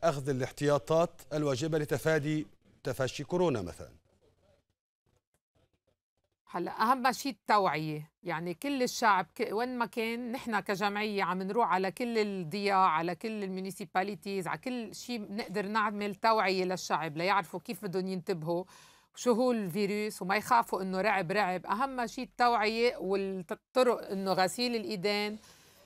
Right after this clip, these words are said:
Speaker 2: مهم كتير غسيل الإيدين، مش بس واحد يلبس ماسك ويمشي. اللي بيلبسوا ماسك بس اللي، اللي ساخنين عندهم المرض، واللي نحن اللي بدهم يهتموا بناس ممكن يكونوا عندهم المرض،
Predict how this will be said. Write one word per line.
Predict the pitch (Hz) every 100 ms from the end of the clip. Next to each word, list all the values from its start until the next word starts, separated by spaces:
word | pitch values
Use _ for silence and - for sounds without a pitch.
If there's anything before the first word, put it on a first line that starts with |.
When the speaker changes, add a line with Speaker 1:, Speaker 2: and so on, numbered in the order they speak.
| _ _ _ _ _ _ -
Speaker 2:
مهم | 214 262 262
كتير | 208 - 262
غسيل | 214 190 240 220
الإيدين، | 180 190 190 220 175
مش | 214 233
بس | 277 254
واحد | 226 190 175
يلبس | 202 175 185
ماسك | 202 202 -
ويمشي. | 190 208 247 - 156 156 _ _ _ _ _ _ _ _ _ - -
اللي | 185 185
بيلبسوا | 240 254 - 254
ماسك | 247 262 -
بس | 196 262 - -
اللي، | 202 196 196 202
اللي | 202 185
ساخنين | - 202 180 208 196 233 247 147
عندهم | 202 196 196
المرض، | 185 180 180 180 208
واللي | 180 196 190 196
نحن | 254 - 220
اللي | 196 185 185 - - _
بدهم | 202 208 208
يهتموا | 196 208 247 240
بناس | 180 208 220 240 220 -
ممكن | 190 254 240 190
يكونوا | 185 208 185
عندهم | 185 190 190
المرض، | 180 185 175 170 202